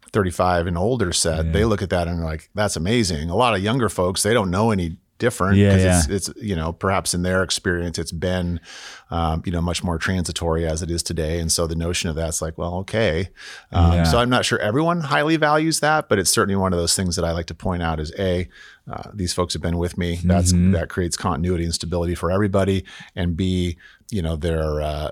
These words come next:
Speaker 1: they're building this software. So it's, it's the benefit of not only having the,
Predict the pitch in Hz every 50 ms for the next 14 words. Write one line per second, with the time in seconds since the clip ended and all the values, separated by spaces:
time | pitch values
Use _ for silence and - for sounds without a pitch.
0 | - - 98 90 82 82 90 82 80 80 78 76 80 82 87 92 87 92 85 82
1 | 80 78 78 - - - 80 87 95 - - - 58 57 58 - - 90 82 76
2 | 76 73 - - - 71 85 80 - - - 87 76 76 87 87 87 82 - 90
3 | 82 80 78 71 73 90 87 85 82 82 82 80 80 87 85 82 82 80 73 78
4 | 76 76 78